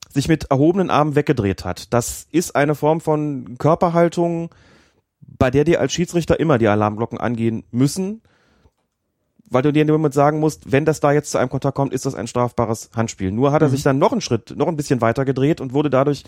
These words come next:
Speaker 1: eben nicht am Oberarm getroffen, sondern am Rücken. In der Originalgeschwindigkeit und ohne jede Zeitlupe sah das für mich durchaus auch zumindest handspielverdächtig aus. Und dann siehst du die Zeit, wo du siehst, da wird wirklich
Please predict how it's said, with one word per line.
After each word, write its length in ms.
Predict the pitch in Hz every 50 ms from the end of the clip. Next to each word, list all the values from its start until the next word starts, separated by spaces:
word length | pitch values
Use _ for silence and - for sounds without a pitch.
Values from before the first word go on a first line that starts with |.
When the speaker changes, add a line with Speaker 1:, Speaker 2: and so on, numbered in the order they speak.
| - - - - - -
Speaker 1:
eben 200 | - 139 135 135
nicht 200 | 147 151 - -
am 120 | 127 120
Oberarm 340 | 107 131 143 151 127 131 143
getroffen, 340 | 143 139 - 143 135 135 139
sondern 340 | 113 117 120 123 123 131 - -
am 140 | 117 131 127
Rücken. 340 | 117 120 - - 85 80 82 _ _ _ _ _
In 100 | - 143 151
der 80 | 147 139
Originalgeschwindigkeit 1160 | 143 135 131 127 127 127 160 170 196 - - 208 202 196 - - 190 190 190 - - - _ _ _ _ _ _ _ _ _ _ _ _ _
und 160 | - 135 123
ohne 160 | 160 160 160
jede 220 | 151 147 143 139 -
Zeitlupe 480 | - 143 160 165 175 160 170 170 - - _
sah 220 | 107 107 131 143
das 140 | 156 165 -
für 80 | - 151
mich 200 | 147 147 135 127
durchaus 420 | 147 180 214 - - - 147 -
auch 240 | - 135 156 - - _ _ -
zumindest 360 | - 139 139 139 131 - -
handspielverdächtig 760 | 139 151 - - 156 143 - 139 123 127 120 - 123 117 -
aus. 260 | 87 113 143 - -
Und 80 | - 131
dann 120 | 147 131 131
siehst 160 | 143 143 -
du 40 | 131
die 100 | 123 117
Zeit, 240 | - 131 135 131 -
wo 40 | 135
du 40 | 127
siehst, 160 | 131 - -
da 80 | 127 123
wird 100 | 123 127
wirklich 280 | 131 - - 120 -